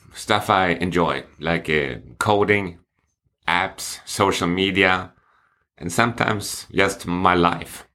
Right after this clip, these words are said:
What I do here in Shanghai, where I am at the moment, and, uh, how life is being a father of two kids. Like, the past week, it's been terrible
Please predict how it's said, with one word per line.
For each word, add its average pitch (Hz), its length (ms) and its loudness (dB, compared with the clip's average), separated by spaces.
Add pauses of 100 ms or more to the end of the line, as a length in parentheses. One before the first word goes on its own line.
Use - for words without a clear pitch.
(1080)
What 85 240 0
I 98 100 4
do 101 220 2
here 92 160 2
in 90 120 2
Shanghai, 90 560 -2 (380)
where 82 160 2
I 80 120 4
am 87 180 2
at 85 120 -2
the 80 60 -8
moment, 87 440 0 (640)
and, 78 180 -6
uh, 69 480 -2 (100)
how - 380 0
life 87 360 2
is 92 400 0 (300)
being 87 280 2
a 78 200 2
father 95 360 2
of 85 100 0
two 90 200 0
kids. 95 440 -2 (800)
Like, - 200 -4
the - 80 -6
past 76 420 -4
week, 82 260 2
it's 71 140 -2
been 71 240 -2
terrible 85 560 -2